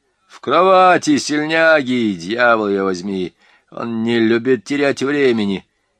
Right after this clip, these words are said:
и когда его берёт охота, девка должна ложиться тут же. А если по-другому сказать, он там поваландается, особенно если у него хорошее настроение".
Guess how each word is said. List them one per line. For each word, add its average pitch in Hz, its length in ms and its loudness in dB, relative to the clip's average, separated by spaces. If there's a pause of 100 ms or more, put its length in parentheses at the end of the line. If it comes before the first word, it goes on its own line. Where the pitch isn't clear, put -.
и 160 140 -6
когда 175 360 -2
его 185 220 2
берёт 180 380 0
охота, 156 720 0
девка 131 540 -2
должна 110 380 0
ложиться 98 540 -2
тут 92 300 -6
же. 85 160 -12 (460)
А 131 180 0
если 104 320 -2
по-другому 107 600 -2
сказать, 104 500 -4
он 107 260 -2
там 107 380 0 (500)
поваландается, 110 1160 0 (880)
особенно 104 520 -2
если 110 280 -2
у 113 40 -6
него 113 160 -2
хорошее 110 500 -4
настроение". 101 680 -6